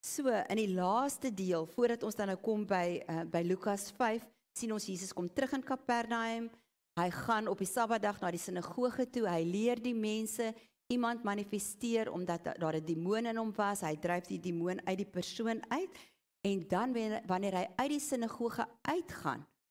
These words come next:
gaan hy na Simon Petrus se huis toe met 'n spesifieke rede.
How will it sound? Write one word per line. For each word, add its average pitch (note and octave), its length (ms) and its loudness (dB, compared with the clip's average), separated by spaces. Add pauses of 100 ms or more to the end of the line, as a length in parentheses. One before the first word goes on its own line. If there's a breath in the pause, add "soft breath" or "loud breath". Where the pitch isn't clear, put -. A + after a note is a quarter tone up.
(320)
gaan B3+ 260 2
hy F#3+ 360 2
na F3+ 180 -2
Simon A#3 440 -2
Petrus F#3+ 640 0
se - 140 -6
huis D3+ 460 -2
toe D3+ 160 -2
met D#3 200 -2
'n F3 40 -4
spesifieke B3 640 -2
rede. E3 460 -2